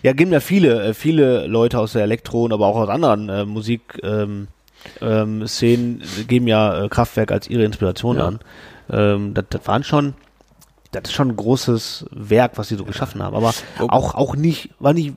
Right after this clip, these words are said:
Speaker 1: nicht meine Welt, überhaupt nicht.
Speaker 2: Nee.
Speaker 1: Ähm,
Speaker 2: Ich verzeihe
Speaker 1: trotzdem, trotzdem geil.
Speaker 2: Ja, dieser, dieser, dieser Neonlicht-Song ist so gut, dass ich sogar verzeihe,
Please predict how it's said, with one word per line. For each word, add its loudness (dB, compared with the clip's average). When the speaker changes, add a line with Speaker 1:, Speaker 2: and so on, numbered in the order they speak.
Speaker 1:
nicht -8
meine 4
Welt, 2
überhaupt -2
nicht. -4
Speaker 2:
Nee. -2
Speaker 1:
Ähm, -2
Speaker 2:
Ich -4
verzeihe 2
Speaker 1:
trotzdem, -20
trotzdem -8
geil. -4
Speaker 2:
Ja, 0
dieser, 0
dieser, 2
dieser 0
Neonlicht-Song 0
ist -6
so 2
gut, 2
dass 2
ich -2
sogar 0
verzeihe, 2